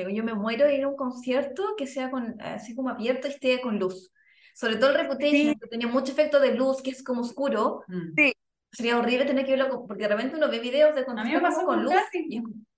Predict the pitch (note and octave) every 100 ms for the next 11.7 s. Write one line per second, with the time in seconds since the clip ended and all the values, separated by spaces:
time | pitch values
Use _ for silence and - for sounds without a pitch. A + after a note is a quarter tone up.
0 | _ - A#3 C4 C4+ - C4 D4+ E4 D4+
1 | D4 F4 D#4+ C#4 C4+ B3+ A#3+ - C4+ D#4
2 | F#4 F#4 E4 E4 E4 - - - - C4+
3 | C#4 D#4+ B3 B3+ C4 E4+ E4+ D#4 - -
4 | - _ - G3 G3+ A#3+ - E4 - -
5 | - _ B3 C#4+ C#4+ - - A#3+ A#3 A#3
6 | A#3+ C#4 D#4 B3+ A3+ B3 C#4 D4+ D4 D#4
7 | E4 E4 D#4+ C#4+ - D4+ D4+ D4+ D#4 D#4
8 | D#4+ E4+ A#3+ G3+ A3+ A#3+ A3 A3+ A3+ _
9 | - C4 C4 - A3+ F#3+ - - C#4+ -
10 | - _ _ _ _ _ _ _ _ _
11 | G3 D#3 - A3 B3 B3 A#3